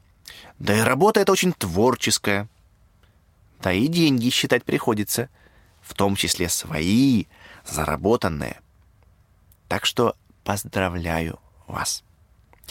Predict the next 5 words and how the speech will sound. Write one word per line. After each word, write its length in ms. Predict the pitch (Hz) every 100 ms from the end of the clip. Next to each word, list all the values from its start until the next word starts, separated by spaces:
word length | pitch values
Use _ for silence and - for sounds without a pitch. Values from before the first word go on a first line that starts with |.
| - - -
Вообще, 420 | 107 117 214 233 - - - -
продажи — 640 | - 139 196 226 165 98 - _ _ - _
это 400 | 123 - 143 127 - _ _ -
самое 720 | - - 151 160 123 113 98 -
интересное 920 | 117 101 107 110 160 170 - 85 67